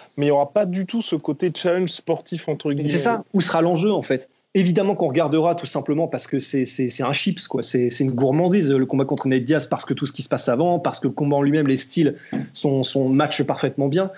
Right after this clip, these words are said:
Speaker 2: Mais l'enjeu sportif, il est, il est, il est, enfin, vraiment, il est quasi nul. Parce que, ben, Nate Diaz, euh, ça fait très longtemps qu'il n'a pas combattu. Il n'est pas dans le game suffisamment pour que ça veuille dire quelque chose aujourd'hui de battre Nate Diaz. Donc, euh,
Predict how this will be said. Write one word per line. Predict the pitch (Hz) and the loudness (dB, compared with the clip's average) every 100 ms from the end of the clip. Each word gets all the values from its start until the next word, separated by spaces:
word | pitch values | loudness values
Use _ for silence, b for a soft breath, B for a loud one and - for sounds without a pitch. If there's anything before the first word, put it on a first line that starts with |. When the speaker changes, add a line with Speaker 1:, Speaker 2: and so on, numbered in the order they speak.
| B B B 147 | B B B 0
Speaker 2:
Mais | 147 | 2
l'enjeu | 156 156 156 | 4 2 0
sportif, | - 165 - 220 - | -2 -4 -2 -4 -2
il | 135 | 0
est, | 127 | 2
il | 127 131 | 2 2
est, | 127 | 4
il | 131 131 | 4 2
est, | 131 123 120 | 0 -2 -8
enfin, | - 123 | -6 -2
vraiment, | 131 185 196 | 2 2 2
il | 151 | 0
est | 131 - | -2 -2
quasi | - 135 151 | -2 0 2
nul. | 208 247 - B - | 4 2 0 B -4
Parce | 139 | -2
que, | - | 0
ben, | 131 123 | 0 2
Nate | 131 147 120 | 2 2 2
Diaz, | 147 160 123 | 2 2 0
euh, | 120 120 | -2 -4
ça | 117 123 | -4 -6
fait | - | -6
très | - - | -4 -2
longtemps | 147 139 151 | 0 -2 -2
qu'il | 135 | -2
n'a | - | -2
pas | 135 | -2
combattu. | 139 131 135 202 196 B B B B B | 0 -2 0 -2 -4 B B B B B
Il | 160 | 2
n'est | 143 | 2
pas | 147 175 | 2 2
dans | 165 | 2
le | 156 | 2
game | 135 170 156 | 2 2 2
suffisamment | 131 - 165 156 165 165 170 | -2 -6 -6 -2 -2 -2 -4
pour | 131 | -6
que | - | -6
ça | 147 143 | -2 -2
veuille | 120 151 | 0 0
dire | 127 160 214 - | 0 -2 -2 0
quelque | 190 165 185 | -2 -2 -2
chose | - 175 - | 0 0 0
aujourd'hui | 165 156 147 165 127 | 0 2 0 -2 -2
de | |
battre | 120 131 - | -2 -2 -4
Nate | 131 113 | -4 -2
Diaz. | 117 202 151 - b b b b - | 0 0 0 -8 b b b b -10
Donc, | 123 147 139 151 | -2 0 0 2
euh, | 139 131 131 127 127 123 123 | 2 2 2 2 2 2 0